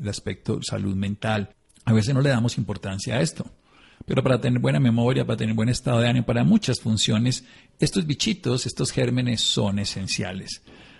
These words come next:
Doctora Sandra Santos, buenas noches y gracias por acompañarnos.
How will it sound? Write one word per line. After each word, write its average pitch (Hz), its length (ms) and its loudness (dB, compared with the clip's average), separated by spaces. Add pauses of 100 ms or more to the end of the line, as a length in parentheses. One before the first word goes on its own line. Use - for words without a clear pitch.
Doctora 160 300 2
Sandra 185 280 4
Santos, 190 400 2
buenas 170 280 2
noches 180 280 2
y 165 40 4
gracias 151 340 4
por 160 160 2
acompañarnos. 123 920 2